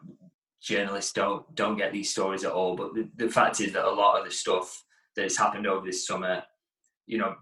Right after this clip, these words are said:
uh, Jota's a good example of one that was, you know, completely out of the blue. But a lot of the stuff that journalists have, have actually been across quite a bit of it,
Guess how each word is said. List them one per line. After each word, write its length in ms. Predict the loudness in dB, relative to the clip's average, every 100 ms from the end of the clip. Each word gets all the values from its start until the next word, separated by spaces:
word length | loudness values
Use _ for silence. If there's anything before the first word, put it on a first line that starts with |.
| -14 -6 -4
uh, 120 | -2
Jota's 420 | 2 2 2 -2
a 60 | -2
good 120 | -2
example 380 | 0 -2 -2 -4
of 80 |
one 140 | -2 -2
that 100 | -2
was, 240 | -6 -8 -8
you 120 | -6
know, 120 | -6
completely 580 | -8 -12 -8 0 2 4
out 180 | 4 4
of 60 | 0
the 80 |
blue. 180 | 0 2
But 200 | 2 2
a 20 |
lot 220 | 6 6 6
of 60 |
the 40 | 2
stuff 340 | -2 -2 -4
that 120 | -6
journalists 420 | -2 -2 -2 -6 -8
have, 120 | -10 -14
have 80 | -2 0
actually 380 | 0 -6 -8
been 340 | -8 -8 -8 -12 -12
across 380 | 0 2 2
quite 220 | 2 0 0
a 100 | -4
bit 140 | -8
of 80 | -6
it, 180 | -6 -8